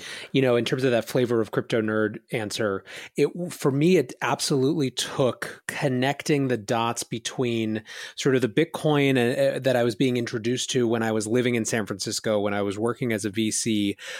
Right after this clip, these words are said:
with actually my previous experience where I thought I was going to be in post-conflict reconstruction and had spent my early twenties in,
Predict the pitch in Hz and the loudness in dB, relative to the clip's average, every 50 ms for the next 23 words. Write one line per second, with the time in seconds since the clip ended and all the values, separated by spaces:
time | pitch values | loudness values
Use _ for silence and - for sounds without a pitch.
0 | - - - 123 143 175 170 - 160 147 139 - - - 139 127 120 117 107 107 | -12 -6 -2 2 2 2 4 4 2 2 2 0 0 0 2 2 2 0 0 -2
1 | - - - 254 214 202 131 - - 127 - - - 135 123 117 117 113 110 110 | -2 0 0 2 4 4 2 2 0 -4 -4 -4 -2 0 2 2 2 2 2 0
2 | 107 - - 143 123 120 120 - - 131 147 156 - - 160 143 135 131 123 123 | -2 -2 0 0 2 2 2 0 0 0 -2 0 0 0 2 2 4 2 2 2
3 | 120 110 - 127 117 113 110 107 98 110 117 120 120 120 123 - - 127 117 110 | 0 0 0 0 0 0 -2 -2 -2 0 0 0 2 0 0 0 0 0 0 0
4 | 107 104 101 101 - - - 131 127 - - - - 135 120 120 113 - - 117 | -2 -2 -4 -6 -4 0 0 2 2 0 -2 -4 -2 -2 -2 -2 -2 -4 -4 -6
5 | 113 - - 113 107 - 117 104 - - - 113 110 - - - 104 95 98 98 | -4 -2 -4 -4 -4 -4 -6 -6 -4 -2 -2 -2 -2 -2 -4 -6 -4 -4 -4 -4
6 | 98 92 - - - 110 107 104 101 - - - - - - - - 117 120 135 | -4 -4 -4 -2 -2 -2 -2 -2 -4 -6 -10 -12 -14 -14 -12 -8 -6 -4 -2 0
7 | 131 127 139 135 135 135 123 - - 131 120 117 120 117 110 104 - - - 120 | 0 2 4 4 4 4 2 0 -2 -4 -2 -2 -2 -2 -2 -4 -4 -6 -6 -4
8 | 107 107 104 98 101 101 | -4 -4 -4 -4 -6 -8